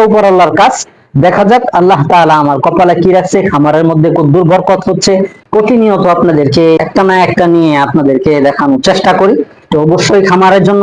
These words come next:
দোয়া করবেন। আজকে যে বিষয়টা তুলে ধরতে চাইছি সকলে বুঝতে পারছেন আশা করি, এর জন্য দোয়া রইল, আমার জন্য দোয়া করবেন। আল্লাহ যেন উভয় জাহানে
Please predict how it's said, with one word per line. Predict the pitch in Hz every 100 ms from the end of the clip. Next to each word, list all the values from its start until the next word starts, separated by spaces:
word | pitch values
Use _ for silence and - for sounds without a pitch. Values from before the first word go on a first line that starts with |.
| 196
দোয়া | 196 202
করবেন। | 208 190 240 - - _ -
আজকে | 175 - 196
যে | 202 180
বিষয়টা | 196 196 202
তুলে | 196 214 185
ধরতে | 190 190 208
চাইছি | 208 196 240 -
সকলে | 190 190 175
বুঝতে | 180 190 180
পারছেন | 175 208
আশা | 170 185 185
করি, | 208 269 - -
এর | 175
জন্য | 208 202 180
দোয়া | 196 190
রইল, | 180 185 302 - - - - 143
আমার | 151 147
জন্য | 190 190 185
দোয়া | 185 180 180
করবেন। | 175 214 240 175
আল্লাহ | 175 160
যেন | 175 175 170 - _ _ -
উভয় | 180 175 220 233 220 285 392 165 131
জাহানে | 170 185 156